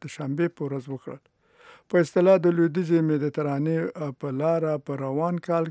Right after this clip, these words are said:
کې دا د لسګونو دارنګه عملیاتو وروستي عملیات دي، چې په دې حساب دا اروپایي اتحاد ته د غیر قانوني مهاجرو څه باندې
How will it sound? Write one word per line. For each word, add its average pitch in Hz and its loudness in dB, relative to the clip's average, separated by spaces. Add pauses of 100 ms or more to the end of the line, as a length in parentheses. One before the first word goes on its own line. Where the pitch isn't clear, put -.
کې 160 -4
دا 165 2 (160)
د 143 -2
لسګونو 143 -2 (240)
دارنګه 143 0 (120)
عملیاتو 147 -2
وروستي 139 -8 (220)
عملیات 143 2
دي، 127 -6 (480)
چې 170 2 (100)
په 160 2
دې 190 4
حساب 170 0 (140)
دا 165 2 (280)
اروپایي 143 -4
اتحاد 143 -6
ته 156 -4
د 143 -8
غیر 196 -2 (180)
قانوني 147 0 (100)
مهاجرو 139 -2 (420)
څه - 0 (160)
باندې 170 2